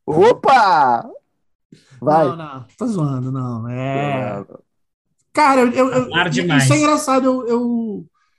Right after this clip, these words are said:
Speaker 2: eu acho que é muito difícil, é, trabalhar com pessoas e tal, não sei o quê. E o Bruno não me irrita, cara.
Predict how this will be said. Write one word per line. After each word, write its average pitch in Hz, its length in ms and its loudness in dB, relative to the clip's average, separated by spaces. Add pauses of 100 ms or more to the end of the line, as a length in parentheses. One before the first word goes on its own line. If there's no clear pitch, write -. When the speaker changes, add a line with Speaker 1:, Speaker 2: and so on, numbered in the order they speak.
(600)
Speaker 2:
eu 240 140 -2
acho 240 260 -2
que 233 100 -12
é 220 40 -6
muito 233 220 -4
difícil, 240 580 -4 (160)
é, 165 580 -6 (920)
trabalhar 185 640 -2
com 165 140 -12
pessoas 156 520 -8
e - 60 -18
tal, 151 160 -8
não 156 60 -8
sei 156 140 -14
o - 40 -16
quê. 151 220 -10
E 196 760 -4 (560)
o 208 100 2
Bruno 262 320 4
não 320 200 2
me 480 100 -2
irrita, 247 360 0
cara. 127 400 -14